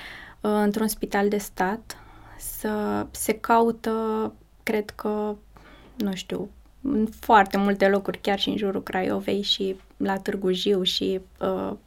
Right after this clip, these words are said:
astea sunt doar, uh, spitalele pe care le știu eu. Uh, și poți să mergi să faci gărzi, uh,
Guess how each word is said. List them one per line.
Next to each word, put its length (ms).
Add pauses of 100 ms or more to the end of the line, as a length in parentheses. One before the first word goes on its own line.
(440)
astea 280
sunt 180
doar, 240
uh, 240
spitalele 480
pe 100
care 200
le 100
știu 200
eu. 160 (1200)
Uh, 520
și 220
poți 180
să 80
mergi 180
să 80
faci 280
gărzi, 460
uh, 680